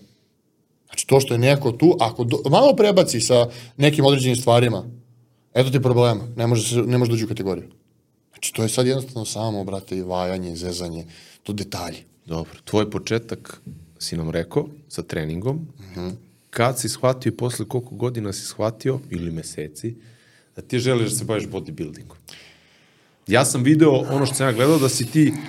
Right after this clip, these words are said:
Speaker 2: Jagodinu osvojio dve hiljade petnaeste, jel tako?
Speaker 1: E, ne, e,
Speaker 2: Ili ne?
Speaker 1: dve hiljade šesnaeste sam bio treći, dve hiljade sedamnaeste sam osvojio Jagodinu, ili, ne,
Speaker 2: Ili
Speaker 1: izvini,
Speaker 2: osamnaeste.
Speaker 1: ne, ne, bravo, bravo, dobro si rekao.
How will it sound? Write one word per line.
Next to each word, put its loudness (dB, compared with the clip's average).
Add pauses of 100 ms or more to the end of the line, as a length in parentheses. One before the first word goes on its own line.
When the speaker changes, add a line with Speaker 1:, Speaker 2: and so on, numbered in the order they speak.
(340)
Speaker 2:
Jagodinu 4
osvojio 0
dve 0
hiljade -4
petnaeste, -6
jel -12
tako? -2
Speaker 1:
E, 2
ne, 0
e, -4 (300)
Speaker 2:
Ili -4
ne? -14 (100)
Speaker 1:
dve -4
hiljade 4 (520)
šesnaeste 0
sam -2
bio 0
treći, -2
dve -4
hiljade -2
sedamnaeste -2
sam -8
osvojio -4
Jagodinu, -6 (120)
ili, -4 (460)
ne, 0
Speaker 2:
Ili 2
Speaker 1:
izvini, 4
Speaker 2:
osamnaeste. -2
Speaker 1:
ne, -8
ne, -8
bravo, -2
bravo, -6
dobro -2
si -6
rekao. -6